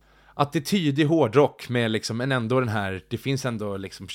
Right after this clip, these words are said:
de här känslorna och alla, all ångest och ängslighet och ilska och alla de här grejerna som, som jag vill skriva om finns med.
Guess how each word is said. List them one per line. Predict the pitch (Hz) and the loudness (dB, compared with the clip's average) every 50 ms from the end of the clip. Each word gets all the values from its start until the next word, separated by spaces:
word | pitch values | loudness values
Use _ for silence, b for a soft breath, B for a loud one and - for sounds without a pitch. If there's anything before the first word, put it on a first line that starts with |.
| - - 98 | -12 -12 -10
de | 110 107 | -10 -6
här | 95 101 98 98 98 | -4 -4 -4 -4 -6
känslorna | 90 - - 120 107 98 - - - 107 101 95 95 95 92 | -6 -6 -4 -4 -4 -6 -8 -8 -8 -6 -6 -4 -4 -4 -6
och | 92 92 90 92 82 | -6 -6 -8 -8 -6
alla, | 98 98 95 92 92 - | -6 -4 -4 -4 -4 -6
all | - - 110 107 104 - - | -4 -6 -6 -6 -6 -8 -6
ångest | 135 123 123 120 117 110 98 - - | -4 -2 -2 -2 -2 -4 -6 -6 -6
och | 113 107 | -6 -6
ängslighet | 107 107 98 - - 95 95 113 110 104 - - 113 | -6 -6 -10 -10 -10 -8 -6 -4 -4 -4 -4 -6 -12
och | - | -8
ilska | - 120 107 95 - - - 104 | -6 -6 -6 -6 -8 -6 -2 -2
och | 110 | 0
alla | 120 123 | 0 0
de | 117 | -2
här | 113 107 | -4 -4
grejerna | 104 110 107 104 104 101 | -4 -4 -4 -4 -6 -8
som, | 95 - 104 107 - - | -10 -12 -14 -16 -16 -16
som | - 104 104 104 98 90 85 78 | -16 -14 -14 -14 -14 -16 -16 -10
jag | 90 104 107 | -8 -4 -2
vill | 120 120 107 | -2 -2 -4
skriva | - - - 107 104 98 95 | -6 -6 -6 -4 -4 -4 -4
om | 95 95 | -6 -8
finns | - - - 110 98 90 95 | -12 -8 -8 -8 -8 -6 -4
med. | 117 123 104 82 - | -4 -4 -4 -4 -8